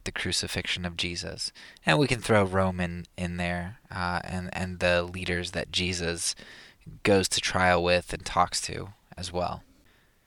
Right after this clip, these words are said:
You know, the interesting thing, though, is that there is one individual in this whole process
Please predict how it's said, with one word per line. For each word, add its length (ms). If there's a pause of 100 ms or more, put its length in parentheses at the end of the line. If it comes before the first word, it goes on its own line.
(920)
You 120
know, 180
the 400
interesting 600
thing, 300
though, 360 (240)
is 180
that 280 (140)
there 280
is 260
one 520
individual 920
in 100
this 180
whole 180
process 760